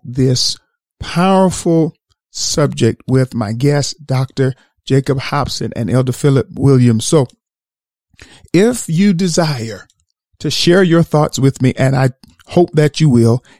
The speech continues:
email me at C T Johnson dot, rather, admin. Let me give you <laughs> the first portion of the email address. Email me at admin, A D M I N, at C T Johnson dot org. Admin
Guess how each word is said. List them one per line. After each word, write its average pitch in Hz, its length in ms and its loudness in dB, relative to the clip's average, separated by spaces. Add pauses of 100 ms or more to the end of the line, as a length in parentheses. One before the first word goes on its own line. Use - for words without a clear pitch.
(120)
email 185 420 6
me 135 240 2
at - 180 0
C 190 220 2
T 165 260 0
Johnson 143 640 0 (420)
dot, 139 260 -2
rather, 127 360 2 (460)
admin. 165 600 0
Let 143 160 0
me 160 80 -6
give 147 240 0
you 139 160 2 (320)
<laughs> - 320 -20
the 127 440 2 (580)
first - 340 -2
portion - 420 -2
of 110 100 -2
the 147 160 -4
email 131 240 -2
address. - 340 -10 (240)
Email 185 380 4
me 165 220 2 (160)
at 135 260 0 (180)
admin, 156 1000 2 (260)
A 170 180 2
D 156 240 0
M 147 100 4
I 131 180 4
N, 120 320 2
at 120 120 2
C - 220 0
T 127 180 0
Johnson 117 540 0
dot 107 300 -4 (140)
org. 113 300 -2 (220)
Admin 127 720 2